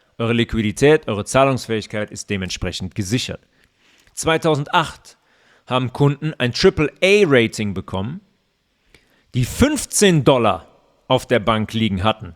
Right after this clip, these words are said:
Also quasi gar keine Sicherheit und überhaupt keinen Schutz vor einer Zahlungsunfähigkeit. Wie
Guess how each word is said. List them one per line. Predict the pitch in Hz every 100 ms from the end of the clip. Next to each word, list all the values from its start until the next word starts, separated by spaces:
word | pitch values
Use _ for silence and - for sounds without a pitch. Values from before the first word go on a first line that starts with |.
| _
Also | - 135 110 95 - _ _ 82
quasi | - 117 101 82 78
gar | 202 277
keine | 180 139 127
Sicherheit | 104 127 120 98 87 - _ _ _
und | 147
überhaupt | 143 180 277 -
keinen | 180 135
Schutz | - 127 -
vor | - 120
einer | 110
Zahlungsunfähigkeit. | - 117 107 110 - 117 - 98 92 - 85 - _ _ _ _ _ _ _ _
Wie | 107 151 277 277